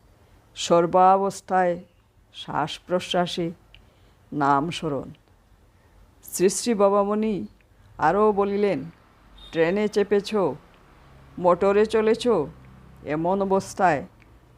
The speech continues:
শ্বাসে প্রশ্বাসে নাম জপ সহজ কাজ,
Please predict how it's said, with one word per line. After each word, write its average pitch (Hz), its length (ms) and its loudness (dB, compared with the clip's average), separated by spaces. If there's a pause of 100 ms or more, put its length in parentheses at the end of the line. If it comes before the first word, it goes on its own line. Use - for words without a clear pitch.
(180)
শ্বাসে 160 440 -6
প্রশ্বাসে 180 600 -2
নাম 170 360 2
জপ 175 220 -2 (440)
সহজ 185 460 -6
কাজ, - 420 -12